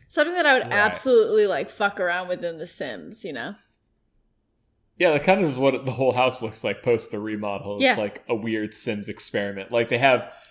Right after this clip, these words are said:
Speaker 3: like, pieces of the home going off from the home with no roof, and, like,
Speaker 1: Bunch of weird
Speaker 3: Yeah,
Speaker 1: sculptures
Speaker 3: it's
Speaker 1: because
Speaker 3: weird.
Speaker 1: Catherine O'Hara is a sculptor. Yeah.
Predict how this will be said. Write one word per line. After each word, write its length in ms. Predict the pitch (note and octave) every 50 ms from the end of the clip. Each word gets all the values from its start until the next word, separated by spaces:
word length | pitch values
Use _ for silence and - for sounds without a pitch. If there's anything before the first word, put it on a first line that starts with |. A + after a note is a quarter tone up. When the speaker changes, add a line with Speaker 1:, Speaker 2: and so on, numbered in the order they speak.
| _ _ _
Speaker 3:
like, 240 | - A#2+ A2+ - - - _ _ _ _ _ _ _ _ _ _ _ _ _ _ _ _ _ -
pieces 460 | - E3+ E3+ D#3 E3 E3+ D#3 C3+ C#3+
of 120 | D3+ B2+ C#3
the 100 | C3+ A2+
home 360 | C3+ C3+ C3+ C3+ C3+ C3 A#2
going 320 | A#2+ B2 B2 B2+ B2 A2
off 360 | G#2 A2 A2+ A#2+ B2 A#2+ -
from 200 | - B2+ A#2+ A#2
the 120 | A#2 A2 F#2+
home 380 | A2 A2+ A#2 A#2 A#2+ A#2+ A#2
with 220 | A2+ A2+ A2+ A2+ A2+
no 220 | A2 A2+ A2+ A#2
roof, 840 | A2 G2 F#2+ G#2 A2 A2+ A#2+ A#2 A#2 - - - - - _ _ _ _ _ -
and, 380 | - A#2+ A#2 A2 G#2+ G#2+ G#2 G2+
like, 460 | G#2 G2+ G2+ G2+ G2+ G2 - - _ _ _ _ _ _ _ _ _ _ _ _ _ _ _ _ _ _ _ _ _
Speaker 1:
Bunch 180 | - A#3 A3+ A3+
of 80 | A#3 F#3+
weird 160 | G#3 G#3 G3
Speaker 3:
Yeah, 40 | -
Speaker 1:
sculptures 640 | - - G3 F#3+ G#3 G3 F#3+ A3+ G#3 G3 G3+ G#3 G#3
Speaker 3:
it's 80 | -
Speaker 1:
because 280 | - G#3+ - G3+ G#3 F3+
Speaker 3:
weird. 80 | F#3 F#3+
Speaker 1:
Catherine 380 | G#3 G3+ G3 - G3+ F#3 F#3+
O'Hara 300 | G3+ G#3 F#3+ F#3 F3 F3+
is 160 | F3+ F3 -
a 40 | G3 -
sculptor. 880 | - - G3+ G3 F#3+ F#3+ - - G3 F#3 F#3 F#3 F#3 F#3 F3+ F#3 F#3 - _ _ _ _ _ _ _ _ _
Yeah. 300 | - F3+ - - - G3